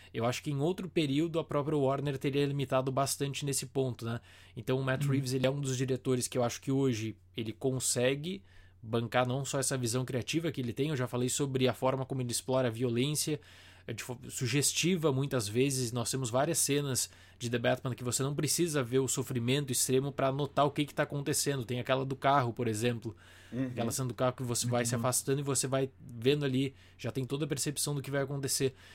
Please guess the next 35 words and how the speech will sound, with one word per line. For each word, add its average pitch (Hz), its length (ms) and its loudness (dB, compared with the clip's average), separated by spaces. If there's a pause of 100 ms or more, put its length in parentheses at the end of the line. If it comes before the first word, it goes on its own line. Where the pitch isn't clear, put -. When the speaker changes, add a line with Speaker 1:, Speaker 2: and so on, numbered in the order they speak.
(180)
Speaker 1:
Então 135 340 0
existe 131 320 2
um 170 80 2
limite 151 500 2
do 190 120 -6
que 139 80 -4
ele 131 100 0
poderia 123 380 2
mostrar, 131 300 0
não 127 100 -2
poderia 120 260 -2
mostrar 117 420 0
da 107 300 0
classificação 131 480 -2
indicativa, 151 540 -4
que - 100 -8
é 123 60 2
óbvio, 139 380 0 (360)
e 120 80 -2
ele 120 140 -2
trabalha 127 380 2
muito 156 260 0
bem 151 180 0
com 147 160 -4
isso, 127 220 -2
assim, 113 240 -4
ele 117 180 -4
é 117 60 -2
um 120 100 -4
diretor 120 420 -2
que - 140 -2
eu 127 240 2
respeito 139 580 2
muito 139 340 -2
por, 143 280 -2